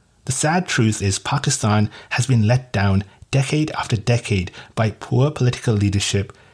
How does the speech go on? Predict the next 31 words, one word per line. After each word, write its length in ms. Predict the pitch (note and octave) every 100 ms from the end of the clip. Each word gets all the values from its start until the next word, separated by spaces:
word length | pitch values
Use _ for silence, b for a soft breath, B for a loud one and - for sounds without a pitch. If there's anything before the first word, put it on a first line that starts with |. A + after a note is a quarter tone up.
| B _
too 240 | - F#3
much 220 | F#3 D3+
interference 600 | C#3 B2+ B2 - G#2 G#2+ -
from 280 | - A#2
the 120 | G#2 G2
intelligence 460 | G#2 C#3+ C3 G#2+
service 440 | - G2 F2+ G#2 -
known 200 | G2+ G2+
as 100 | F#2+
the 120 | F#2
I 140 | F#2+
S 160 | F2+ -
I, 300 | C3 A2 F#2 B B -
and 360 | A#2+ G#2+ G#2+
massive 420 | B2+ D3+ - E3 -
overreach 480 | A2+ G#2+ G2+ F2+ -
by 140 | - F2
its 220 | F2+ -
military. 460 | G2 G#2 - - - _ - B B B B B -
For 220 | - -
all 320 | - D3+ F3
of 200 | F#3 -
India's 360 | B2+ B2 B2 A#2+
problems 800 | - - - G#2+ G#2 F2+ D#2+ - - _ _
of 240 | - - -
governance, 560 | A#2+ A#2+ G#2 F#2 - B B B -
and 120 | C#3+ C#3
there 180 | C3+ -
are 160 | A2+
so 420 | A2 - - C3+ C#3+
many, 420 | B2+ A#2+ E2+